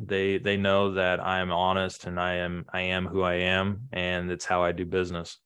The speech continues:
When I get burned, yes, I learn a lesson from it. I, I maybe adjust accordingly, but really,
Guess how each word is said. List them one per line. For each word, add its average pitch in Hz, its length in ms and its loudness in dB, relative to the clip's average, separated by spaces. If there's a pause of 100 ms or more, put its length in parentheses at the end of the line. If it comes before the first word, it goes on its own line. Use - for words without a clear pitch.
(300)
When 113 380 2
I 104 100 6
get 123 220 2
burned, 151 360 2 (200)
yes, 123 420 0 (280)
I 95 100 2
learn 110 240 4
a 127 60 2
lesson 92 340 2
from 90 220 0
it. 101 100 0 (100)
I, 98 240 4 (160)
I 98 540 2
maybe 98 320 0
adjust 92 480 2
accordingly, 90 640 -2 (100)
but 87 400 -2
really, 101 540 8